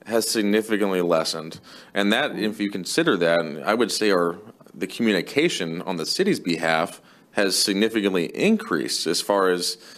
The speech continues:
being able to watch the meetings, attend the live stream. I mean, it's, everything's increased, but the, the outcry of, you know, of opposition one way or the other has significantly decreased. And that to me is indicative of a,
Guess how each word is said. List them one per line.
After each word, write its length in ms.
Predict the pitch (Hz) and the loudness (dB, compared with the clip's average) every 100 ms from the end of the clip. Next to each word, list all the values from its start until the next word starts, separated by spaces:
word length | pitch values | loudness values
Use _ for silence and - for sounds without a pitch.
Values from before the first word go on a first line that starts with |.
| - _ | -20 _
being 160 | 120 110 | 2 2
able 220 | 104 95 | 2 -2
to 200 | - 78 | -4 -6
watch 360 | 78 98 95 - | 0 0 0 -4
the 80 | |
meetings, 800 | 80 131 147 139 139 135 131 127 - - - - | -4 0 2 4 4 4 2 -2 -6 -14 -20 -4
attend 520 | - - - 131 117 | -2 -2 -2 0 2
the 60 | 90 | 2
live 400 | 90 120 135 127 | 2 2 2 0
stream. 1000 | - - 123 123 123 120 117 113 104 78 | -6 -4 -2 0 0 2 0 0 -2 -2
I 80 | 95 | 0
mean, 340 | 101 95 92 | 2 2 0
it's, 400 | 90 85 107 - - - - - - | 0 0 0 -2 -6 -14 -20 -14 -2
everything's 520 | 135 139 135 117 98 | 2 2 2 0 2
increased, 560 | 170 180 113 101 101 | 2 2 2 2 2
but 180 | - 101 | 0 0
the, 380 | 101 95 92 90 95 - | 2 2 2 -2 -8 -2
the 180 | 87 | 2
outcry 1080 | 90 127 104 - - - 143 156 98 92 95 104 - - - | 2 2 -2 -10 -18 -2 2 4 2 2 0 -6 -18 -20 -8
of, 300 | - 90 64 | -6 -4 -4
you 100 | 101 | 0
know, 80 | 98 | 0
of 100 | 87 | 2
opposition 800 | 113 - 92 127 131 104 95 92 - - - - | 0 -2 -2 0 0 0 -2 -6 -16 -20 -20 -4
one 260 | 101 170 | 0 2
way 100 | 135 | 2
or 100 | 107 | 2
the 120 | 95 | 4
other 260 | 95 98 120 | 4 4 2
has 220 | 120 120 | 2 0
significantly 640 | - 120 135 135 120 113 101 | 0 0 2 2 0 0 0
decreased. 680 | 87 104 101 82 78 80 | 2 0 0 -4 -2 -2
And 100 | 85 | -2
that 320 | 98 120 - - | 0 -2 -4 -6
to 80 | 113 | 0
me 180 | 131 | 2
is 120 | 139 98 | 2 2
indicative 460 | 95 117 107 98 | 0 2 2 4
of 200 | 90 90 | 4 2
a, 120 | 85 | 2